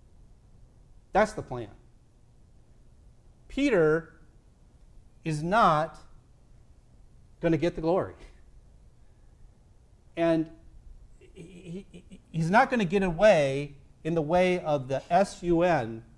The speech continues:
of righteousness. Jesus has to shine bright. Daniel does say that we're gonna be as stars, but stars don't, are, are small,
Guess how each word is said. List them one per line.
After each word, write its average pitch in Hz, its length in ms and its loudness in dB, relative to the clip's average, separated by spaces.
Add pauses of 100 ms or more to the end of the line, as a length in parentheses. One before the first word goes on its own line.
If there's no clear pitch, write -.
of 117 140 -8
righteousness. 110 880 -12 (1160)
Jesus 262 460 6
has 247 240 2
to 220 120 -6
shine 208 460 -4
bright. 185 500 -2 (1080)
Daniel 226 480 4
does 208 340 2
say 220 280 0
that 170 180 -4
we're 170 100 -2
gonna 185 180 2
be 170 140 -2
as 143 140 -2
stars, 190 520 0
but 147 200 -14
stars 233 460 -4
don't, 190 280 -4
are, 175 240 -6
are 151 140 -8
small, 190 760 2